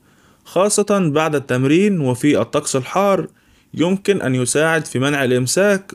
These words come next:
والتي يمكن أن تؤدي إلى ضغط الحوض. في نهاية الفيديو ننوه أن المعلومات المذكورة في هذا الفيديو لا تغني أبدًا عن زيارة الطبيب، وللمزيد من المعلومات حول هذا الموضوع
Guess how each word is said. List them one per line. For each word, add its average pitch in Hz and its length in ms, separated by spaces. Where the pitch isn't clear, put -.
والتي 131 460
يمكن 180 460
أن 123 180
تؤدي 180 680
إلى 123 160
ضغط 147 260
الحوض. 160 520
في 202 180
نهاية 185 440
الفيديو 127 360
ننوه 151 440
أن 127 120
المعلومات 139 460
المذكورة 170 480
في 135 160
هذا 147 200
الفيديو 127 340
لا 120 80
تغني 131 380
أبدًا 180 280
عن 131 120
زيارة 123 320
الطبيب، 156 480
وللمزيد 143 500
من 165 160
المعلومات 131 460
حول 123 220
هذا 143 220
الموضوع 156 600